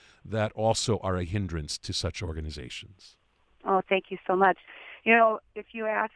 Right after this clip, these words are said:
Speaker 2: me what can keep me up at night in my job, and remember the Alliance is a national, uh, strategic action network of organizations across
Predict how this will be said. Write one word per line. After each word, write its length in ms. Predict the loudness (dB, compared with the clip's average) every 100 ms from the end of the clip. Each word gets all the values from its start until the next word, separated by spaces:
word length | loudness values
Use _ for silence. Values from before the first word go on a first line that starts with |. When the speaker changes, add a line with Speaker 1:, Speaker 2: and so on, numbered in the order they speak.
| _
Speaker 2:
me 380 | -10 -8 -6 -8 -12 _ _
what 200 | -4 -4
can 140 | -6 -12
keep 180 | -12 -8
me 160 | -2 2
up 120 | 2 0
at 140 | -8
night 320 | -2 0 0
in 140 | -2 -2
my 200 | -2 -2 4
job, 340 | 6 6 4
and 100 | -4
remember 420 | -6 -4 -2 -2
the 120 | -4 -4
Alliance 540 | -2 0 2 0 -4 -8
is 80 | -6
a 60 |
national, 680 | 2 6 6 4 -4 -4 -4 -6 -18 -20 -20 -20 2
uh, 280 | 6 6 4 -2
strategic 460 | -14 -12 -10 -2 0
action 380 | 0 -2 -4
network 400 | -2 0 2 0 0 0
of 240 | 4 4 0 0
organizations 800 | 0 2 -2 -2 0 -2 -2 -6
across 340 | 0 2 2